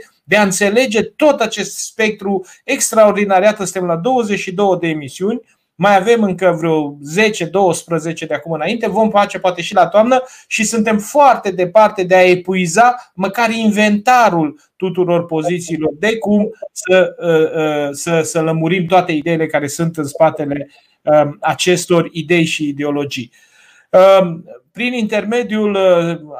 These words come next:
ascultătorilor și urmăritorilor noștri, vom, uh, încheia cu niște aprecieri. Sigur, uh, trebuie să avem grijă și, uh, um, să avem grijă și de, uh, cum să spun, de stima noastră și de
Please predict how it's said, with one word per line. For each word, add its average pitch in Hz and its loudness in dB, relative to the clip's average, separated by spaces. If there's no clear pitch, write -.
ascultătorilor 175 -2
și 170 -8
urmăritorilor 160 -6
noștri, 214 -4
vom, 202 2
uh, 170 4
încheia 175 4
cu 180 -4
niște 180 -2
aprecieri. 170 -2
Sigur, 160 -8
uh, 139 -2
trebuie 170 -6
să 151 -2
avem 160 0
grijă 160 -2
și, 165 0
uh, 143 -2
um, 131 -2
să - -2
avem 170 2
grijă 165 -2
și 180 -4
de, 151 -2
uh, 131 -6
cum - -8
să - -8
spun, 139 -6
de 139 0
stima 180 4
noastră 165 2
și 165 -2
de 165 -4